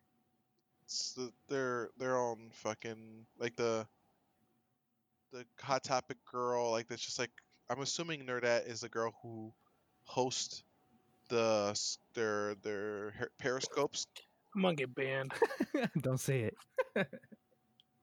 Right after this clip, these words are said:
Speaker 3: <laughs>
Speaker 2: No, look at group chat.
Speaker 3: <laughs> It's funny.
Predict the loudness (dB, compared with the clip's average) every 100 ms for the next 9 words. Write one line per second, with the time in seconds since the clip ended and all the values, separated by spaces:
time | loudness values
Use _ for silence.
0 | _ 2 2 -8 -8 -10 -10 _ _ _
1 | _ -20 -20 -2 4 4 4 -2 _ -18
2 | -18 _ _ _ 2 4 4 4 2 0
3 | 0 -2 -8 -10 -8